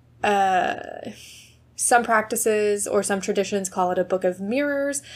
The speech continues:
It's not necessarily your book of shadows where you keep all of your information and your spells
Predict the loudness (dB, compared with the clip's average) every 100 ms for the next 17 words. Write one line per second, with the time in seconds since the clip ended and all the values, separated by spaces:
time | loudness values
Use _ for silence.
0 | -20 -4 -4 2 4 2 2 -2 -2 -4
1 | -4 -2 -2 -2 0 0 0 0 -2 0
2 | -2 -4 -4 -2 -2 -4 -4 0 0 0
3 | -2 -2 -2 -2 -2 -6 -6 -6 -4 -4
4 | -4 -6 -6 -4 -4 -2 -6 -8